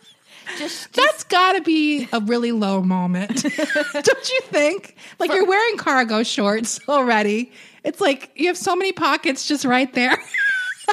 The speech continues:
Speaker 1: How did a piece of poop just fall out of his
Speaker 2: He must have had something. Maybe he was going, what is it called? Cargo? Or no, um,
Speaker 1: Commando?
Speaker 2: commando.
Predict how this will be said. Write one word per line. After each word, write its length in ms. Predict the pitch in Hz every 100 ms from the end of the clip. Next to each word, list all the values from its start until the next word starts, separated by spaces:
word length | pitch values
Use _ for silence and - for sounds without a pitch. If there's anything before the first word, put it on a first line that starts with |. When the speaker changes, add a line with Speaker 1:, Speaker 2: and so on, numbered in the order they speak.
| - - 587 - 466 - - - - -
Speaker 1:
How 380 | - 427 539
did 120 | 587 554 539
a 40 |
piece 260 | - 415 440
of 100 | 427
poop 340 | 427 466 480 -
just 280 | 269 - -
fall 240 | 277 294
out 160 | 285 294
of 60 |
his 140 | 262 262
Speaker 2:
He 200 | - 466
must 240 | 508 -
have 80 | 480
had 280 | 330 370 392
something. 760 | - 349 359 370 339 330 302 247 _ _ _
Maybe 240 | 240 277 427
he 80 |
was 140 | 440 427
going, 380 | 370 302 285 240
what 80 | 254
is 100 | 330
it 80 |
called? 360 | - 330 330 - -
Cargo? 640 | - 208 233 285 294 285 269
Or 220 | 220 202
no, 380 | 202 196 190 185 -
um, 240 | 185 180 190
Speaker 1:
Commando? 220 | 196 220
Speaker 2:
commando. 680 | 240 277 294 214 185 196